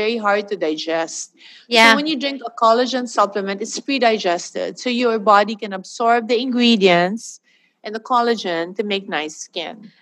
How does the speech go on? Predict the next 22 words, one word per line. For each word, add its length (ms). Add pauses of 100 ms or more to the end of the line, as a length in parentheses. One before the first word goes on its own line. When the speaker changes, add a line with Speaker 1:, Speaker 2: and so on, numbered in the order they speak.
(140)
Speaker 2:
Doctor 260
Vicky, 300
can 200
you 180
explain 680 (120)
to 100
me 360
then, 580 (560)
if 380 (120)
we 200
cannot 580 (500)
necessarily 1080 (360)
absorb 640
collagen 680
from 420 (120)
the 140
food 300
that 200
we 180 (120)
eat, 360 (600)
can 180
you 460